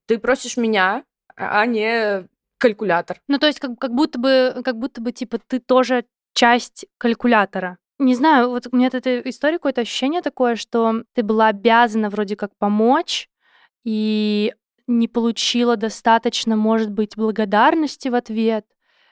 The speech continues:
Speaker 2: и какого-то признания того, что человеку важно, что ему помогли.
Speaker 1: Ну да, ты, ты в правильную сторону думаешь. Ну,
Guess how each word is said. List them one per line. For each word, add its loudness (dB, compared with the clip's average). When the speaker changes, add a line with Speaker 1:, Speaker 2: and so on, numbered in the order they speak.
Speaker 2:
и -8
какого-то -2
признания 2
того, -2
что -2
человеку -2
важно, 2
что -6
ему 0
помогли. -2
Speaker 1:
Ну 0
да, 2
ты, -2
ты -2
в -8
правильную 2
сторону 0
думаешь. -2
Ну, 0